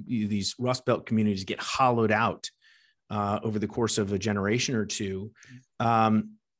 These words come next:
no longer blindly go along with the orthodoxy that, you know, this, this, uh, this, uh, you know, global, um, integration is somehow an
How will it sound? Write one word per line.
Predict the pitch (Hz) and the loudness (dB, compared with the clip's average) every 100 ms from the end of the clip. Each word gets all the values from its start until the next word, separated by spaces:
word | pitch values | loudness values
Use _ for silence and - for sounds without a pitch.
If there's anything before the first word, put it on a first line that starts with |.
| _ _ _ _ _ _ - | _ _ _ _ _ _ -8
no | 139 156 | 2 4
longer | 156 160 143 | 6 4 2
blindly | 120 131 143 143 131 | 0 2 2 4 2
go | 127 | 2
along | 123 123 123 | 2 0 -2
with | 113 | -4
the | 110 | -4
orthodoxy | 127 127 104 98 - 101 | -6 -4 -4 -4 -6 -8
that, | 104 104 - | -6 -8 -8
you | 123 113 | -6 -4
know, | 101 95 107 _ _ | -4 -6 -8 _ _
this, | 123 107 - | -6 -4 -2
this, | 113 - - - - _ _ | -2 -2 -6 -10 -20 _ _
uh, | 107 101 98 80 69 - - 104 - - - - - - - - - | -6 -2 -2 -2 -4 -12 -16 -18 -20 -20 -20 -20 -20 -20 -20 -20 -18
this, | - 120 - - | -10 -6 -4 -4
uh, | 107 98 98 117 123 - | -4 -4 -4 -10 -12 -10
you | 120 110 | -4 -4
know, | 98 | -4
global, | 104 117 135 139 127 113 107 107 _ _ _ - | 0 4 6 6 4 2 0 -4 _ _ _ -8
um, | 107 101 101 98 95 98 _ _ _ - - | -4 -2 -2 -2 -4 -6 _ _ _ -20 -4
integration | 131 120 101 123 139 127 104 101 | -2 0 0 2 2 0 -2 -4
is | 101 | -4
somehow | - 120 104 117 110 | -4 -2 -2 0 0
an | 104 | -2